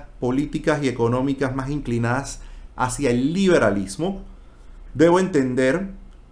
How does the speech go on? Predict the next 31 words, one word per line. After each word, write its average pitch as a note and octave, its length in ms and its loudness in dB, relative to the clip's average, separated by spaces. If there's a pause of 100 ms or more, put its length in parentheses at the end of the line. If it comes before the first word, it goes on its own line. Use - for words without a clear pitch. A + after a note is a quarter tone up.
(140)
y C#3 300 4
me B2+ 320 2
llega C#3+ 300 6
a - 20 6
la D3+ 100 6
memoria C#3 640 4
una C#3 220 2
frase C#3+ 440 2
de B2 180 2
Margaret A#2+ 420 2
Thatcher A#2+ 520 -2 (560)
que A#2 720 0
nos C3 260 -2
recordaba C3 840 4 (1400)
que F3 160 4
la E3+ 140 4
libertad, E3+ 640 2
si A#3 160 -4
se F#3+ 120 -4
ejerce E3+ 360 0
por C#3 200 -4
sí F3 200 -4
misma, D3 600 -4 (920)
está B2 300 0
destinada C#3 420 -2
al D3 80 -4
fracaso, F#3 500 -4
está A#2 160 -8
destinada A#2 440 -4
a A#2+ 40 -4
morir. D3 400 -4